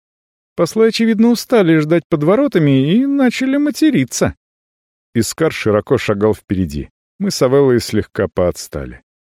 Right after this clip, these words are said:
«Осуждать будешь?» — тихо спросил я. «Ты величайший из магов», — отозвалась Авелла. А вот Натса бы точно в лоб дала. Хотя бы просто для профилактики.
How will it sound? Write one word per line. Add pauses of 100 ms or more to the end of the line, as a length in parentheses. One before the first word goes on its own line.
(360)
«Осуждать
будешь?» — (400)
тихо
спросил
я. (400)
«Ты
величайший
из
магов», — (340)
отозвалась
Авелла. (800)
А
вот
Натса
бы
точно
в
лоб
дала. (380)
Хотя
бы
просто
для
профилактики.